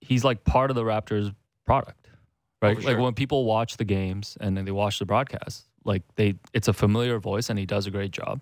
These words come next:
Speaker 2: Yeah.
Speaker 1: And I'm totally with Tom. Like, it's, I don't know, like, so, actually, should I say this? Oh, yeah. So there's this C C Y A tournament, this, uh, coming up celebrity tournament that Jeremy Lin, Simu Liu is gonna be a part of, and we're gonna talk about it on next week's show.
Speaker 2: Yeah.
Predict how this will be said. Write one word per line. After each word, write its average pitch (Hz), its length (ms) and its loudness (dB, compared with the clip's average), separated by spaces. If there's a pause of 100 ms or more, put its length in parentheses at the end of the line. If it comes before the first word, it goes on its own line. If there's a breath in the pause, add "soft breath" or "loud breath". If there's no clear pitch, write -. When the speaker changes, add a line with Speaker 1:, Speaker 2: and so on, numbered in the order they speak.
Speaker 2:
Yeah. 107 220 -2
Speaker 1:
And 110 120 2
I'm 110 100 0
totally 135 280 0
with 110 120 -4
Tom. 110 220 0
Like, 95 160 -6
it's, - 220 -6 (300)
I 113 100 4
don't 101 120 0
know, 98 80 -6
like, 98 160 -4 (320)
so, 107 320 2 (380 soft breath)
actually, 127 200 0
should 175 120 0
I 180 40 -2
say 170 140 -2
this? 156 120 -4
Oh, 156 80 2
yeah. 101 160 0
So 147 240 0
there's 147 280 2
this 185 120 0
C 220 140 0
C 226 120 0
Y 165 220 2
A 156 120 -2
tournament, 127 500 0
this, 104 300 -6 (120)
uh, 98 320 0
coming 117 260 2
up 107 160 -2
celebrity 107 340 0
tournament 98 440 -2
that 95 180 -6 (460 soft breath)
Jeremy 113 280 4
Lin, 104 300 0
Simu 104 300 -2
Liu 101 140 -4
is 95 80 -6
gonna 98 140 -2
be 95 80 -2
a 92 40 -6
part 98 300 2
of, 95 180 -4
and 98 80 -2
we're 101 60 0
gonna 101 60 -2
talk 107 220 -2
about 101 200 -2
it 95 40 -4
on 92 120 -4
next 95 220 -8
week's 92 160 -6
show. 104 320 2 (120 loud breath)
Speaker 2:
Yeah. 87 160 -10